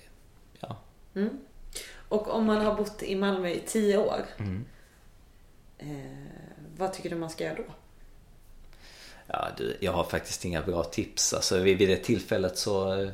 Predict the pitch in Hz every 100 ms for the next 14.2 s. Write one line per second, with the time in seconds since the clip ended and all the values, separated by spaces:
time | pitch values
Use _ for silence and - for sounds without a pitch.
0 | - - - - - - 123 95 92 101
1 | 110 113 - 92 - - - 107 98 -
2 | - - 90 98 - 85 - - - 135
3 | 139 180 190 180 165 147 151 160 156 -
4 | 85 - 156 110 127 - 92 101 123 117
5 | 107 110 147 - 117 117 117 113 113 -
6 | 98 95 98 101 101 95 - 85 - 110
7 | 90 - - - - - 90 - 104 95
8 | 90 90 - 95 90 85 - 53 50 50
9 | 50 50 52 53 - - - - - -
10 | - 120 101 - - 110 92 92 92 -
11 | - - 104 107 - 117 107 98 - -
12 | - - - - 104 107 - 101 104 95
13 | 98 92 87 - - - - - - -
14 | - 131